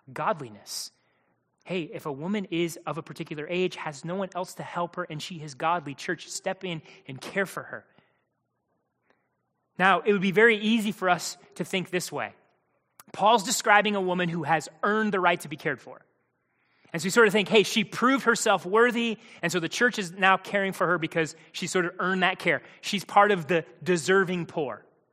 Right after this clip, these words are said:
But that's a little bit of too simplistic a reading of this passage. There's something much more going on here than just saying this woman has sort of earned her care in the church. See, what's going on here is we have a picture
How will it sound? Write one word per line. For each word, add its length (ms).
But 80
that's 160
a 60
little 180
bit 140
of 240
too 220
simplistic 600
a 60
reading 260
of 60
this 140
passage. 520
There's 140
something 260
much 260
more 380
going 340
on 280
here 160
than 160
just 160
saying 220
this 140
woman 260
has 100
sort 160
of 80
earned 320
her 320
care 360
in 160
the 80
church. 680
See, 100
what's 280
going 280
on 220
here 160
is 100
we 40
have 100
a 40
picture 640